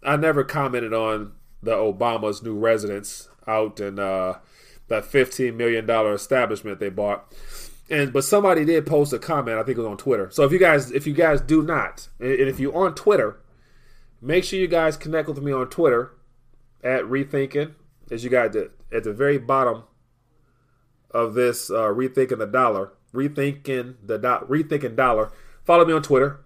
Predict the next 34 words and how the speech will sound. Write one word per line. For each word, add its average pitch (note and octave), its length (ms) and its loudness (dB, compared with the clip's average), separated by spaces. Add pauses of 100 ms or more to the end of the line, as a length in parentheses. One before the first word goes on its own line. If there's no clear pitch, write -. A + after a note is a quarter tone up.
(120)
and, B2 360 -6
you C#3 80 -6
know, A#2+ 120 0
I, A#2 220 2
I - 20 0
post C3 280 0
articles A#2 280 2
throughout A2+ 200 2
the A2 60 2
day G#2 120 0
there. G#2 280 -2 (560)
But C3+ 140 4
somebody E3+ 340 6
posted D3 400 2
and A#2+ 100 -4
tagged C#3+ 280 0
me, A#2+ 60 -2
I A2+ 60 2
think, A#2 200 -2
is A#2 160 -2
saying B2 260 -2
how, A#2+ 400 2 (1000)
you E3+ 100 0
know, C#3 160 2
isn't G3 320 4
it D3 120 -2
interesting E3+ 420 -2
how D3 240 2
a B2+ 40 0
person F3 480 0
can A#2 200 -6
come D#3+ 280 -4
into D3+ 240 -2
office D3 560 0